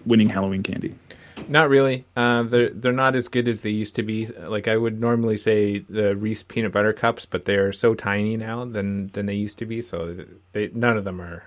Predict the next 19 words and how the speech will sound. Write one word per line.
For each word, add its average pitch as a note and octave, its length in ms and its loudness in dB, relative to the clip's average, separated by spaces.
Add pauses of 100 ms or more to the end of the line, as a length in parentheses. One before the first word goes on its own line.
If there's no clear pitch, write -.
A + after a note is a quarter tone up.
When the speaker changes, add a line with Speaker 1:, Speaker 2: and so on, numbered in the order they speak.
Speaker 2:
are F#2 140 -12
winners. E2+ 580 -12 (580)
Speaker 1:
What D#3+ 120 6
did G3+ 160 4
you F#3+ 80 2
give D3+ 180 2
away B2 240 0
for A2+ 160 -6
Halloween? F#2 400 -10
What A2 100 -4
was A2 140 -4
your, G#2 160 -2
your G#2 240 -4
Speaker 2:
Oh, A#2 120 6
we, A#2+ 200 4
we B2 200 -2
don't C3 160 2
give G#2+ 160 0
away F#2+ 420 -4